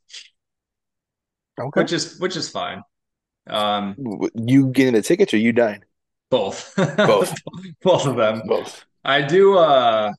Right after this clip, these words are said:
Speaker 2: well, since I'm on the list, I guess it doesn't matter, but I do wish my parents would have signed me up when I was, like, born, 'cause I would have been
Speaker 1: Like, isn't
Speaker 2: perfect.
Speaker 1: that, like, the thing they do? Like, the day they're
Speaker 2: Yeah.
Speaker 1: born, like, people, like,
Speaker 2: Yeah.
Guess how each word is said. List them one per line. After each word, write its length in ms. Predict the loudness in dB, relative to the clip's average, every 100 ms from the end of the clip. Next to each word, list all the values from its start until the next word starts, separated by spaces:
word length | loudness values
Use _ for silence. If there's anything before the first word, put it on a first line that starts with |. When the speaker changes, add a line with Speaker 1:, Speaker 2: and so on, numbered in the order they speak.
| -6
Speaker 2:
well, 140 | -4
since 220 | -2 -2 -2
I'm 180 | -4
on 60 | -4
the 80 | -6
list, 200 | -8 -10
I 60 |
guess 160 | -12 -10
it 60 | -10
doesn't 180 | -8
matter, 240 | -4 -2 -2
but 140 | -2
I 40 | -4
do 140 | -4
wish 160 | -6 -8
my 100 | -10
parents 280 | -8 -8 -10
would 80 | -14
have 60 | -12
signed 260 | -10 -8
me 80 | -8
up 160 | -8 -10
when 120 | -12
I 140 | -12 -12
was, 180 | -14 -16
like, 120 | -16
born, 360 | -14 -12 -12 -16 -18
'cause 100 | -16
I 80 | -14
would 80 | -10
have 100 | 0
been 120 | 2
Speaker 1:
Like, 80 | 2
isn't 200 | 2 4
Speaker 2:
perfect. 0 |
Speaker 1:
that, 100 | 4 4
like, 80 | 2
the 80 | 0
thing 180 | 0
they 140 | 2 2
do? 140 | 2
Like, 180 | 2 -2
the 80 | -6
day 220 | -6 -6
they're 140 | -4 -4
Speaker 2:
Yeah. 160 | -2
Speaker 1:
born, 240 | -2 -2 -8
like, 140 | -10
people, 220 | -6 -4 -4
like, 160 | -4
Speaker 2:
Yeah. 120 | -8